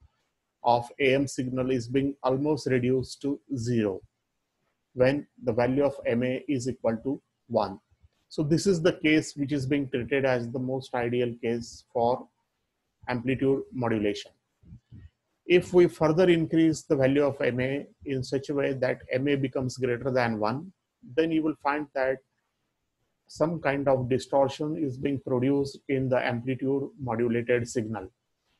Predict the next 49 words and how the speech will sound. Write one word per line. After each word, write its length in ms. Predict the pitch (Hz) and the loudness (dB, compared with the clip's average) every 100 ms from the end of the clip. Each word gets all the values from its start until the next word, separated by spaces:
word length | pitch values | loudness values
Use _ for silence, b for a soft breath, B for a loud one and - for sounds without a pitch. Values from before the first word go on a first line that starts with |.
| _ | _
So 400 | - - 147 151 - | -6 0 2 2 0
as 180 | 139 120 | -2 -2
shown 240 | - 151 | -2 -2
in 100 | 139 | 0
this 180 | 127 117 | -2 0
diagram, 500 | 120 117 127 131 131 | 2 4 4 2 0
you 100 | 120 | -2
will 160 | 127 123 | -4 -2
find 300 | 135 135 127 | -4 -2 0
that 240 | 120 117 | 0 0
the 100 | 123 | -6
signal 420 | - 139 143 135 | -6 -8 -4 -4
will 160 | 123 120 | -2 -4
be 140 | 120 | -4
missing 400 | 117 127 - 147 | -4 -4 -6 -6
over 160 | 127 117 | -4 -4
here 320 | 110 113 117 - _ _ _ _ - | 0 0 0 -4 _ _ _ _ -6
and 220 | 120 127 | -4 -4
it 160 | 139 123 | -8 -8
will 140 | 131 120 - | -8 -8 -2
cause 320 | 117 117 117 - | 2 2 -2 -6
a 60 | 127 | -6
distortion. 580 | 107 - 107 101 - - _ _ _ _ _ _ _ | -6 -2 -2 -2 -8 -20 _ _ _ _ _ _ _
So 200 | - 170 | 0 4
as 240 | 170 175 | 4 4
we 80 | 175 | 4
have 180 | 180 175 | 4 4
seen, 300 | - 180 170 | 2 2 2
the 60 | |
value 300 | 143 143 156 | 2 2 4
of 160 | 160 - - | 2 2 -2
M 220 | 147 147 | 0 2
A 180 | 156 156 | 0 0
is 200 | 156 139 | -2 -2
equal 300 | 139 - 143 135 | -4 -2 -4 -2
to 240 | 147 131 | -6 -4
V 200 | 127 127 | -2 0
M 120 | 135 | 0
upon 420 | 131 117 120 120 113 | -2 -2 -2 -2 -2
V 140 | 117 | -4
C. 300 | - 127 - - _ _ | -2 -6 -8 -14 _ _
So 200 | - 156 | -4 0
when 260 | 135 147 165 | 4 4 4
you 180 | 156 156 | 4 4
are 100 | 135 | 4
keeping 480 | - 147 147 160 147 | 0 -2 0 -4 -2
the 80 | |
value 300 | 127 127 139 | 0 0 2
of 180 | 139 131 | 0 0